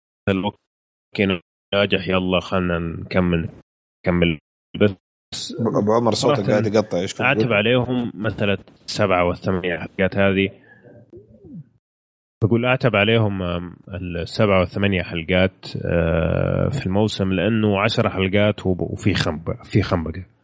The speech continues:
Speaker 1: ما
Speaker 2: صحيح.
Speaker 1: بالك في يختصروا كمان يعني. أوكي. آخر سؤال من السلمي يقول، آه، فيريس هل ممكن تكون نيته طيبة ما وراء مل-، مصالح عكس لورد بيرليش؟ احنا قلنا من زمان إنه فيريس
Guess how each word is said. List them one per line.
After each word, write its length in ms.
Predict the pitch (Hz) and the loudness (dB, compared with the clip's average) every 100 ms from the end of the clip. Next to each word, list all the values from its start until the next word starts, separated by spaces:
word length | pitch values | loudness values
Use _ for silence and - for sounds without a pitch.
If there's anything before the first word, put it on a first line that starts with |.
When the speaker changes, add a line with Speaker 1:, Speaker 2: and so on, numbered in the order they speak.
| _ _ - | _ _ -4
Speaker 1:
ما 60 | 101 | 0
Speaker 2:
صحيح. 160 | 101 | 2
Speaker 1:
بالك 340 | 101 98 95 92 | 4 4 2 -2
في 440 | - 87 85 82 82 90 - 50 50 | -6 -2 -2 -2 -4 -6 -6 -6 -4
يختصروا 460 | 90 - 87 - - | -6 -2 -4 -4 -8
كمان 300 | - 78 78 | -8 -10 -8
يعني. 160 | 71 113 _ _ _ - - | -8 -12 _ _ _ -16 -10
أوكي. 280 | - 117 127 - - - - - - | 2 4 2 -4 -20 -20 -20 -12 -4
آخر 180 | 117 110 | -2 0
سؤال 360 | - 110 110 | 0 2 2
من 180 | 101 92 | 0 -2
السلمي 460 | 87 - 104 101 92 | -4 -2 -2 2 0
يقول، 400 | 87 95 90 85 | 2 2 4 2
آه، 220 | 85 82 | 2 2
فيريس 440 | 95 113 104 - | 0 0 0 -4
هل 40 | 107 | 0
ممكن 280 | 113 117 104 | 0 0 -6
تكون 240 | - 107 | -2 2
نيته 280 | 104 101 95 | 2 0 0
طيبة 360 | 98 104 95 | 2 2 2
ما 200 | 92 92 | 2 2
وراء 260 | 92 92 95 | 2 2 2
مل-، 220 | 87 90 - | 0 -4 -6
مصالح 540 | 92 - 101 98 - | -8 0 0 0 -2
عكس 240 | 92 - 98 | -6 -4 0
لورد 280 | 95 82 | 0 2
بيرليش؟ 460 | 90 92 107 - - - _ _ _ _ _ _ - | 0 2 0 -4 -12 -18 _ _ _ _ _ _ 0
احنا 80 | 120 | 2
قلنا 80 | 120 | 4
من 120 | 98 | 2
زمان 240 | 92 101 98 | 2 4 4
إنه 240 | 92 85 | 2 2
فيريس 520 | 104 107 120 - - | 2 4 2 0 -14